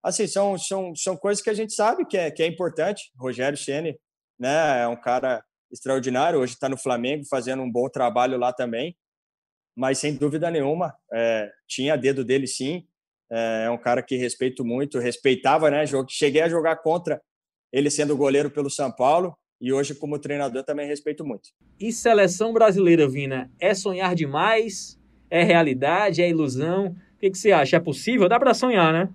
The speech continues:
Speaker 1: Não, dá pra sonhar, é, óbvio, eu não vou mentir, é meu maior sonho,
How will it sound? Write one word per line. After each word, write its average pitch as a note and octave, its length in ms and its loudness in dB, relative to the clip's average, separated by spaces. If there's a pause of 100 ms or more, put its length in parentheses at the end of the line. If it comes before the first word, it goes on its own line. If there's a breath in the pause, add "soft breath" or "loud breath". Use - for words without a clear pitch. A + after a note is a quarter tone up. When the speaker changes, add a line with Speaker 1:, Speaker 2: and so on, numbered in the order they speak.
Speaker 1:
Não, G3+ 200 2
dá C#3+ 100 4
pra A#2+ 160 -4
sonhar, E3+ 580 0
é, G#2 320 -4 (220)
óbvio, C3 400 -2
eu G#2 140 -12
não G#2+ 120 -12
vou A#2 100 -2
mentir, C3 280 -2
é D3+ 60 4
meu B2 120 2
maior B2 260 4
sonho, D#3 440 -4